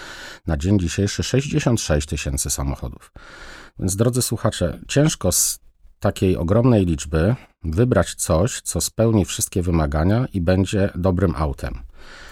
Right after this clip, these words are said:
Rozmawialiśmy sobie o tym, no bo każdy ma jakiś typ swój ulubiony, coś, co podoba mu się, co kiedyś widział, jeździł, coś, co sprawi mu przyjemność.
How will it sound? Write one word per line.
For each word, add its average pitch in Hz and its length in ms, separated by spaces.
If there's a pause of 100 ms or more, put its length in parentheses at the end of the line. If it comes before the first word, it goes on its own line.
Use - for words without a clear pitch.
(280)
Rozmawialiśmy 101 680
sobie 92 420 (260)
o 104 100
tym, 110 300
no 117 80
bo 120 100
każdy 143 320
ma 147 120
jakiś 92 460
typ 95 260
swój - 280
ulubiony, 80 600
coś, - 340
co 76 280 (120)
podoba 101 440
mu 82 160
się, 73 260
co 71 500 (120)
kiedyś 73 440
widział, 85 440
jeździł, 87 600 (320)
coś, - 240
co 78 260 (200)
sprawi 87 400
mu 80 120
przyjemność. 76 680